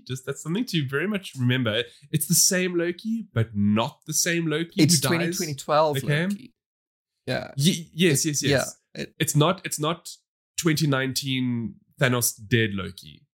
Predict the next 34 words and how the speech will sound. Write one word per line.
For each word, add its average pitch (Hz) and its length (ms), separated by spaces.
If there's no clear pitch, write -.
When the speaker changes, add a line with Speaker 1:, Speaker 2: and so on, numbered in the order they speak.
Speaker 1:
right? 107 200
And, 123 220
you 123 120
know, 131 40
Speaker 2:
Yes. 123 160
Speaker 1:
things 165 220
happened 135 400
between 123 260
twenty 120 240
twelve 107 400
and 104 460
twenty 107 340
eighteen - 140
Speaker 2:
Yeah, 185 300
he, - 20
Speaker 1:
or 98 80
whatever 107 240
the 104 120
Speaker 2:
but, 214 120
Speaker 1:
case - 160
is. - 240
He 120 160
Speaker 2:
or 220 80
Speaker 1:
grew. 202 80
Speaker 2:
rather, 196 420
it 196 100
is 208 120
since 349 280
twenty 220 200
twenty 196 220
twelve, 135 340
since 208 260
we 226 80
f-, - 180